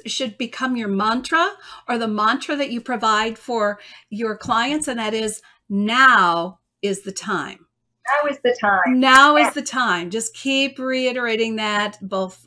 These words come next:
Speaker 1: um, verbalize it and think it. Now is the time, because
Speaker 2: Awesome.
Speaker 1: otherwise it's too easy to find excuses to do something else,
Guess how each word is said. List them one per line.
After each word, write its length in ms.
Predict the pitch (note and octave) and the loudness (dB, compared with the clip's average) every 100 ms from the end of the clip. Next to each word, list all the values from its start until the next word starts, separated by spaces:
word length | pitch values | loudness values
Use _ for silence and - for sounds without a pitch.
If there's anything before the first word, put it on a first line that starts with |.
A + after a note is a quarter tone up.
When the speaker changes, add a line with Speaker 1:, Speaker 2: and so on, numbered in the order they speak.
| - | -10
Speaker 1:
um, 320 | E3+ E3+ D#3+ | -8 -8 -6
verbalize 680 | G3+ C#4+ D#4 C#4+ C4 C4 C4+ | 2 4 6 4 4 2 2
it 240 | C4+ C4 _ - - | 0 0 _ -20 -8
and 260 | B3 B3 A#3 | -2 -2 -2
think 180 | A#3 G3+ | -4 -4
it. 140 | - | -4
Now 500 | A3+ C#4 C#4 C4+ C4+ | 0 4 6 6 4
is 220 | - A#3 | 0 -8
the 80 | A3+ | -10
time, 520 | G3 A3+ G#3 C#3 G2 - - - - | -6 -2 0 -2 -6 -16 -20 -20 -8
because 220 | A#3+ C4 | 0 2
Speaker 2:
Awesome. 240 | E4 C#4 | 2 2
Speaker 1:
otherwise 360 | C#4+ C#4 B3+ A#3+ | 4 4 4 0
it's 220 | B3+ - | -6 -6
too 180 | - D4 | -2 0
easy 220 | D4+ C#4 | 0 -2
to 80 | B3 | -6
find 340 | B3 A#3 A#3 | -2 0 0
excuses 560 | A3 - - C4 B3+ A3+ | -4 -6 -6 -6 -6 -10
to 100 | A3 | -8
do 140 | G#3 | -6
something 580 | G#3 - A#3+ D4+ E4 E4+ | -6 -2 0 0 -2 -2
else, 380 | A#3+ A3+ A#3 - | 2 2 0 -6